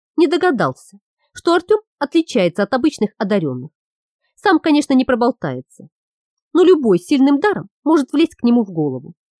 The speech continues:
и выудить информацию. Тому, кто ищет вестника, нетрудно сложить два и два.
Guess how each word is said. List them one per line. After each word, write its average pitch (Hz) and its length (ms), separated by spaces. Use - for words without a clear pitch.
и 339 100
выудить 220 420
информацию. 185 840
Тому, 294 240
кто - 160
ищет 269 280
вестника, 294 460
нетрудно 262 460
сложить - 340
два 311 240
и 202 80
два. 151 300